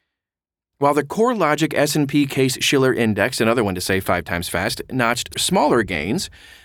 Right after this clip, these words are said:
just zero point seven percent annually. But still, the long-term forecasts are positive.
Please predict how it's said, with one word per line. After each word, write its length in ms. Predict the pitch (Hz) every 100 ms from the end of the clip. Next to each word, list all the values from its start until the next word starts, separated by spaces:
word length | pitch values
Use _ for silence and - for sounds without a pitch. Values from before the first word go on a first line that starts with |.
| -
just 240 | 226 -
zero 220 | 147 151
point 280 | 147 131 131
seven 320 | - 113 113
percent 460 | 107 107 - 90 90
annually. 480 | 101 98 82 82 - _ _ _ _ _ _ -
But 120 | 120
still, 320 | - 135 - _ _ _ _ _ _ _ _ -
the 80 |
long-term 680 | 113 120 143 156 147 139 143
forecasts 840 | 139 139 139 - 87 - - - - _ _ _ -
are 120 | 107
positive. 580 | - 98 85 80 -